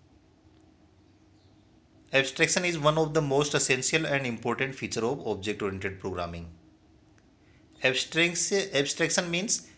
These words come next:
displaying only essential information and hiding the detail। ठीक है, जैसे गाड़ी में देख रहे हैं, बल्ब में देखा, पंखे में देखा, जिन ज़रूरत है जिन चीज़ों की हमें वही डिस्प्ले हो रही है, बाकी अंदर सर्किट है वो डिस्प्ले नहीं हो रहा है,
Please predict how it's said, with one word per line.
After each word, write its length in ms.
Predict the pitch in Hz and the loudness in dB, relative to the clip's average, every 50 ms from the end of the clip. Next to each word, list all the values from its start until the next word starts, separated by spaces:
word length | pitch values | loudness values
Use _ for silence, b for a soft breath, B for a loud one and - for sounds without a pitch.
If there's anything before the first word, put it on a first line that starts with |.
| B B 135 | B B 0
displaying 540 | 120 139 139 - - 160 160 170 185 190 - - | 2 4 4 2 4 6 6 6 6 4 -2 -2
only 340 | 147 139 143 151 156 185 180 - | 0 2 2 2 0 0 0 4
essential 520 | 123 - - 147 143 143 143 - 165 151 143 | 4 4 6 6 4 4 4 4 4 4 2
information 600 | 131 123 - - 135 127 131 139 139 - 180 175 | 2 0 -2 -2 -2 -2 0 -2 -2 -2 -2 0
and 180 | 160 151 143 139 | 0 0 0 0
hiding 380 | - 110 101 104 110 117 123 | 2 2 2 2 0 -2 0
the 100 | 117 110 | 0 -2
detail। 380 | 98 95 95 95 98 85 - - - - b b b b b b - - _ _ _ _ _ _ _ _ _ _ _ _ _ - - | -2 -2 -6 -6 -8 -8 -8 -10 -18 -20 b b b b b b -20 -20 _ _ _ _ _ _ _ _ _ _ _ _ _ -12 -8
ठीक 160 | 151 175 - | -8 -6 -4
है, 80 | 165 | -4
जैसे 200 | 147 147 - 156 | -2 0 0 2
गाड़ी 240 | 127 127 123 123 139 | 4 6 6 6 4
में 120 | 143 147 135 | 2 0 0
देख 200 | 131 131 131 151 | 0 0 0 -2
रहे 100 | 151 156 | -4 -4
हैं, 140 | 160 - - - - _ _ _ _ _ _ _ _ _ _ _ _ _ _ _ _ _ _ _ _ - - - _ _ _ _ - - _ _ - | -6 -10 -16 -20 -20 _ _ _ _ _ _ _ _ _ _ _ _ _ _ _ _ _ _ _ _ -20 -20 -20 _ _ _ _ -20 -20 _ _ -6
बल्ब 280 | 117 104 120 127 131 | 2 2 2 2 2
में 160 | 139 143 151 147 | 0 -2 0 0
देखा, 240 | 135 135 139 156 151 | 0 0 0 0 -2
पंखे 320 | 147 - 123 117 110 - 139 | 0 -2 -4 -4 -4 -4 -4
में 120 | 143 139 | -4 -2
देखा, 300 | 127 123 123 - 151 160 - - - - - - - _ _ _ _ _ _ _ _ - - _ _ _ _ _ - - | -4 -4 -2 -4 -6 -6 -8 -16 -20 -20 -20 -20 -20 _ _ _ _ _ _ _ _ -20 -20 _ _ _ _ _ -20 -12
जिन 300 | 113 117 160 190 202 185 | -6 -2 0 0 0 2
ज़रूरत 520 | 156 160 156 156 170 175 170 - - - | 2 2 2 2 0 -4 -6 -8 -6 0
है 120 | 156 160 160 | 4 4 4
जिन 180 | 156 160 156 | 4 2 -4
चीज़ों 260 | 151 - 147 143 151 143 | -4 -4 -4 -4 -2 2
की 100 | 156 147 | 2 2
हमें 140 | 139 143 131 | 2 2 0
वही 220 | 117 117 135 156 | 2 2 2 2
डिस्प्ले 320 | 156 139 123 - - 151 143 | 2 2 -2 -2 0 2 4
हो 100 | 120 110 | 4 4
रही 100 | 117 127 | 4 4
है, 60 | 120 | 4
बाकी 240 | 117 117 117 117 135 | 4 4 4 4 0
अंदर 160 | 123 131 131 | 2 2 0
सर्किट 400 | - - 117 104 - - 135 - | 2 2 2 0 0 -2 0 2
है 80 | 131 123 | 4 4
वो 120 | 123 123 127 | 4 2 0
डिस्प्ले 360 | 123 113 110 - - 127 123 | -2 -2 -4 -4 -2 -2 -2
नहीं 140 | 120 123 123 | 0 0 0
हो 80 | 117 107 | 0 2
रहा 120 | 104 107 | 2 4
है, 240 | 107 107 110 110 - | 2 2 0 -4 -10